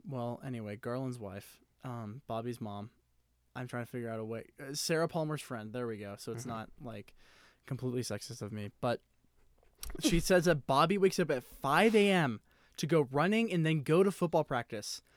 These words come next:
Speaker 1: I played football in high school. Taking a run before football practice and then school is, like, a bad idea.
Speaker 2: Anything, doing, getting up for school is a bad idea.
Speaker 1: Yeah.
Speaker 2: So doing any of those things
Speaker 3: Waking
Speaker 2: sounds like
Speaker 3: up.
Speaker 2: an extra bad, <laughs> waking up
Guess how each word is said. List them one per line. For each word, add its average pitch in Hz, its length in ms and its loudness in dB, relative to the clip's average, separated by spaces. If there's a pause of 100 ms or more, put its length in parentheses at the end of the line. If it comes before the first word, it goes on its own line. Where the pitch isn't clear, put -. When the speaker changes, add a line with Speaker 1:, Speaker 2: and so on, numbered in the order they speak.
(420)
Speaker 1:
I 202 140 6
played 330 260 6
football 220 380 6
in 170 60 4
high 160 160 2
school. 135 340 -2 (280)
Taking 349 300 8
a 349 80 10
run 170 400 8
before 196 300 4
football 185 260 4
practice 233 300 4
and 165 240 2
then 165 160 0
school 170 440 0
is, 165 120 -2
like, 147 240 0
a 143 140 -2
bad 127 340 0
idea. 113 460 -4 (880)
Speaker 2:
Anything, 160 440 -4 (140)
doing, 175 460 -2 (400)
getting 190 200 -2
up 190 100 -6
for - 100 -14
school 165 400 2
is 156 100 -4
a - 60 -12
bad - 180 -12
idea. 165 220 -2
Speaker 1:
Yeah. 139 140 4
Speaker 2:
So 117 320 -2
doing 135 260 -2
any 123 140 -4
of 113 100 -10
those 127 220 -2
things 123 180 -8
Speaker 3:
Waking 240 260 0
Speaker 2:
sounds 202 60 -2
like 190 80 -2 (100)
Speaker 3:
up. - 60 -14
Speaker 2:
an 156 60 -2
extra 151 320 -6
bad, - 280 -8
<laughs> - 60 -8
waking 214 300 4
up 196 100 10